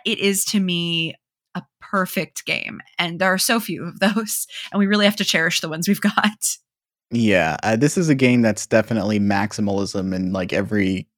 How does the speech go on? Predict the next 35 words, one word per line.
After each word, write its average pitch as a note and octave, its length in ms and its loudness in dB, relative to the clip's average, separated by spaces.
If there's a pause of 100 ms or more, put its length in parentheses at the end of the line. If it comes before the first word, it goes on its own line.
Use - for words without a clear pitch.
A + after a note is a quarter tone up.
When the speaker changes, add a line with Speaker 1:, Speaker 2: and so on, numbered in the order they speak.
(160)
Speaker 2:
you A2 120 -2
know, F2+ 140 -2
conceptualization G2+ 960 -2
of F#2 100 -4
the F#2+ 80 -8
word. B2+ 400 4 (400)
Uh, G#2 160 2
like, G2+ 300 0
the G#2+ 100 0
first C3 380 4
game A#2+ 140 4
was, A2 140 2
like, G#2+ 200 2
basically, A2 480 2
like, G2+ 160 0
whittling A2+ 500 4
down G2+ 540 0 (420)
a - 80 -2
game A2 260 2
down G#2 280 4
to, A2+ 100 -2
like, G#2 220 2
what A#2 160 6
is, A#2 420 2 (300)
what C#3 280 4
is, C#3+ 140 4
like, B2+ 140 4
just - 180 -2
a A#2+ 60 4
game? F#2 380 0
What C3 140 2
is, B2+ 160 4
like, A#2+ 280 -2
a C3+ 100 -4
game, B2+ 540 2